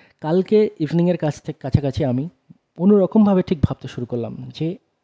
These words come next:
একবার যখন চ্যানেলটা এতটা এসছে আবার কেন আসবে না, আমি নতুন একটা চ্যানেল করবো। স্টুডেন্টরা এত আমাকে, আমার জন্য যারা রাত জাগছে তাদের জন্য আমি আরেকটা চ্যানেল অবশ্যই করবো। এবং যতই যা হোক, আমি যে প্রথমে যে কথাগুলো বললাম না,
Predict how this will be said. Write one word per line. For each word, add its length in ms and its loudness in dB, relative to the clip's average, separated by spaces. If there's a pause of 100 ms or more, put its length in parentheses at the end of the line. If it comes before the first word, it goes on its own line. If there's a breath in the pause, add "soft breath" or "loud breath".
একবার 380 -8
যখন 260 2
চ্যানেলটা 320 2
এতটা 300 -6
এসছে 380 -2 (340 loud breath)
আবার 200 2
কেন 140 0
আসবে 300 -4
না, 100 -2
আমি 140 0
নতুন 220 0
একটা 180 -2
চ্যানেল 280 -2
করবো। 300 -8
স্টুডেন্টরা 480 -4 (120)
এত 220 -10
আমাকে, 320 0
আমার 160 2
জন্য 180 0
যারা 180 2
রাত 260 -6
জাগছে 300 -6
তাদের 260 -4
জন্য 220 -4
আমি 320 -4
আরেকটা 300 -6
চ্যানেল 260 -4
অবশ্যই 380 -4
করবো। 260 -10 (680 soft breath)
এবং 200 -2
যতই 280 2
যা 120 4
হোক, 180 -2
আমি 140 2
যে 80 0
প্রথমে 360 0
যে 200 0
কথাগুলো 440 0
বললাম 340 2
না, 140 6